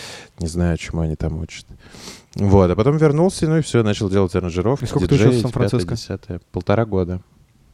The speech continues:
Speaker 2: И че, как там? Знаешь,
Speaker 1: Кайф.
Speaker 2: как это? Ну как там? <laughs> Расскажи.
Speaker 1: Там круто.
Speaker 2: Там круто?
Speaker 1: Да, тогда я даже вот,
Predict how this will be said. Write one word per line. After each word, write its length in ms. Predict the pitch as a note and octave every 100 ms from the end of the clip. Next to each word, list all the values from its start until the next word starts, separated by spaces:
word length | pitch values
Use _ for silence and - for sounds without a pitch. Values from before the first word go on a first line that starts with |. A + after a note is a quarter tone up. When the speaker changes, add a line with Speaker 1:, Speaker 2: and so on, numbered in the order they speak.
| _ _
Speaker 2:
И 80 | B2+ - A#2
че, 180 | - C3
как 180 | A2+ -
там? 180 | G#2 - - - - - - -
Знаешь, 180 | - F3
Speaker 1:
Кайф. 140 | F3+ G#3
Speaker 2:
как 100 | -
это? 340 | D#3 D4+ A#3
Ну 100 | -
как 200 | - -
там? 140 | D3+ C#3 A#3+ -
<laughs> 160 | D#3 F3
Расскажи. 360 | - D3 C3+ C#3+ B3+ E3 -
Speaker 1:
Там 180 | A2+ E3
круто. 560 | - A2+ B2+ - B2 F#2 -
Speaker 2:
Там 120 | C3 B2+
круто? 380 | D3 E3+ B2 A#2
Speaker 1:
Да, 640 | F#2+ F2+ F#2 F#2 F#2 F2+ F2+
тогда 400 | G2+ G2+ A2+ A#2
я 140 | G#2+ F#2+
даже 340 | G2 G2 G2
вот, 220 | F#2+ F#2